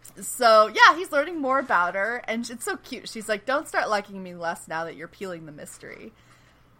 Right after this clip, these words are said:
And, uh, they just have, like, this nice little moment, and they're sitting there, and Peter is obviously struggling, and he's like, "I, I, I gotta face who I am, you know?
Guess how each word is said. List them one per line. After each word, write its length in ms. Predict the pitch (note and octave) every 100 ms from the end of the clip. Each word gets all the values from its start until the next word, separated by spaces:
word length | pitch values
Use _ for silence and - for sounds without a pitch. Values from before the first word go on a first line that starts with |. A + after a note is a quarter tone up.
| _ _
And, 580 | G#3 G#3 G3+ G3+ G3 F#3+
uh, 520 | F#3+ F3+ F3+ F3 F3+ -
they 80 | D3
just 140 | D#4+
have, 140 | B3
like, 160 | A3+ A3
this 160 | F#3+ -
nice 240 | E3+ -
little 160 | F#3 E3+
moment, 600 | D#3+ D3 D3+ D3+ D3+ - - - -
and 400 | D#3+ E3+ E3+ E3
they're 120 | D#3+
sitting 320 | E3+ A3+ A3+ G#3+
there, 300 | F#3 F3+ F3
and 200 | D#3 F3+
Peter 400 | C4+ D4 D4 B3+
is 120 | A3
obviously 520 | G3 G3 F#3+ - F3
struggling, 560 | - E3 D#3 D3+ D3+ D3+
and 100 | E3+
he's 180 | E3 D#3
like, 220 | D3+ - _ - - - - -
"I, 220 | B3+ D#4 -
I, 160 | A3+ C4+ C4+
I 40 | D#4+
gotta 260 | E4 C4
face 280 | A#3+ F#3+ -
who 100 | E3
I 160 | C3+ - -
am, 180 | - F#3 -
you 140 | - G3
know? 460 | G#3 G#3 G3+ G3